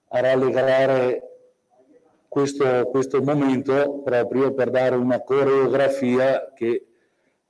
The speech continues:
ci seguirà durante tutto l'evento. Vediamo se, eccoli che arrivano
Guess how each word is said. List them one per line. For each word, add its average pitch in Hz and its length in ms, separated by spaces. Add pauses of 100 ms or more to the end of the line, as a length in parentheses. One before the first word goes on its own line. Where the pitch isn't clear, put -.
(300)
ci - 140
seguirà 123 840
durante 120 640
tutto 113 320
l'evento. 101 720 (920)
Vediamo 117 480
se, 110 380 (500)
eccoli 127 720 (320)
che 120 120
arrivano 123 720